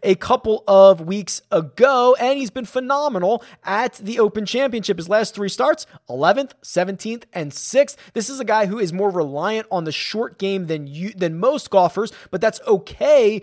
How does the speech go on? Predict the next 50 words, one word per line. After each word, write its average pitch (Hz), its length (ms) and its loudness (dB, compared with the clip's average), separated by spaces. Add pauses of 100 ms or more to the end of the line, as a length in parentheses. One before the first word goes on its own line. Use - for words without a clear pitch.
(160)
in 208 160 0
this 208 160 0
scenario, 208 560 0
and 208 160 -6
he 202 160 -8
has 208 200 0
actually 208 420 -6
been 196 200 -6
much 185 300 -6
better 185 240 -2
off 180 220 -2
the 180 60 -10
tee 175 360 -8 (240)
recently. 170 520 -4
So 143 160 -10
Alex 202 340 0
Noren 185 260 -6
certainly 220 320 -8
checking 185 340 -6
a 165 40 -8
lot 160 180 -2
of 143 80 -8
boxes 156 340 -2
for 156 140 -10
me 156 140 -8
leading 151 280 -8
into 139 220 -10
this 127 160 -10
event. 196 240 -6 (240)
It 160 100 -6
might 185 160 4
be 190 100 -8
difficult 165 440 -2
to 147 80 -6
watch 180 320 0
at 208 100 -8
times. 202 380 0
It 156 60 -4
might 156 200 -2
be 165 80 -4
a 147 60 -4
bit 151 180 -6
volatile, 180 640 2
but 165 140 -2
I 151 40 0
think 175 220 -10
he 170 80 -10
is 151 100 -8
certainly 208 380 -8
someone 165 440 -6